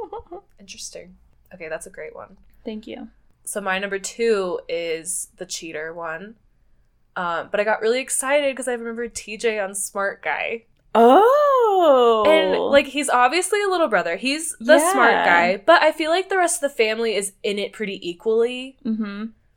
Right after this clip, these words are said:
Speaker 2: I feel like the high school siblings and their friends are in it, like,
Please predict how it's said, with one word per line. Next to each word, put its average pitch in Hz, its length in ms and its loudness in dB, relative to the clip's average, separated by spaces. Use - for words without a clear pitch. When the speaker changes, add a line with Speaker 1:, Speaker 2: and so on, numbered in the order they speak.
Speaker 2:
I 220 100 0
feel 311 200 0
like 294 220 4
the 214 100 2
high 202 200 -2
school 208 360 -6
siblings 190 520 -6
and 175 160 -10
their 170 140 -8
friends 170 360 -10
are 170 140 -6
in 165 180 -6
it, 160 200 -10
like, 156 200 -8